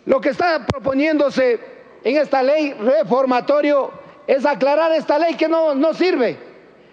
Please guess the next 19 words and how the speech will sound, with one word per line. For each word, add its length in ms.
que 160
crea 280
confusiones. 800
Y 160
en 60
la 120
disposición 680
segunda 500
con 160
su 100
veña, 280
su, 260
señor 300
presidente, 840
establece 640
que 220
todas 400
aquellas 420
personas 720